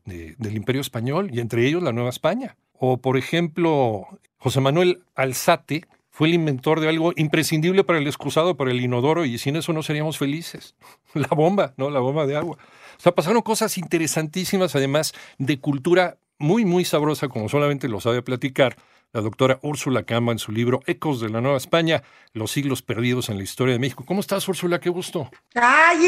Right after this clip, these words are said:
Speaker 2: Iñaki, muy contenta de estar aquí contigo, por fin. Encantada de
Speaker 1: No, no, no, pues,
Speaker 2: saludarte.
Speaker 1: los encantados somos, somos nosotros. Y, y este es, eh,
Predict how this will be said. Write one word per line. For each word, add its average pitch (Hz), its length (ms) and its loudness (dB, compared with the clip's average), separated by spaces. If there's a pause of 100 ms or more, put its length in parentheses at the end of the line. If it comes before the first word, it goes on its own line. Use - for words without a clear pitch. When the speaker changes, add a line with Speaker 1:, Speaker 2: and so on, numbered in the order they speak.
Speaker 2:
Iñaki, 349 360 4
muy 359 220 4
contenta 359 640 4
de 330 60 2
estar 330 260 4
aquí 330 300 2
contigo, 330 760 0
por 269 300 -2
fin. 311 580 -4
Encantada 254 960 0 (160)
de - 80 -2
Speaker 1:
No, 180 120 4
no, 156 80 4
no, 143 80 4
pues, 147 100 4
Speaker 2:
saludarte. 214 420 0 (240)
Speaker 1:
los 131 240 0
encantados 139 520 4
somos, 196 260 2
somos 180 360 -4
nosotros. 170 680 0 (360)
Y, 139 240 -2
y 180 60 0
este 202 320 2
es, - 180 -4
eh, 147 300 2